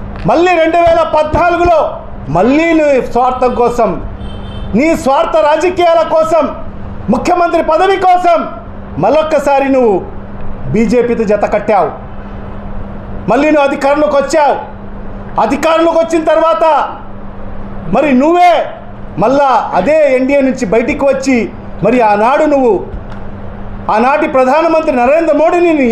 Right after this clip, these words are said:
ఏం మాట్లాడావు? ఈ రాష్ట్ర ప్రజలందరూ కూడా,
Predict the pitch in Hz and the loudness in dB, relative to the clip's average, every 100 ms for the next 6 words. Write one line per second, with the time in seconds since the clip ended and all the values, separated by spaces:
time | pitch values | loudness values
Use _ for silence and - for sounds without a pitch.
0 | 277 330 320 311 254 208 - - - - | 2 2 0 0 2 2 0 -8 -10 -10
1 | - - - - - - - - - - | -10 -12 -12 -12 -12 -12 -12 -10 -10 -8
2 | - - - 135 185 160 185 220 214 202 | -10 -10 -8 -2 0 2 2 0 -4 0
3 | 196 233 226 226 214 214 | 0 2 2 2 2 2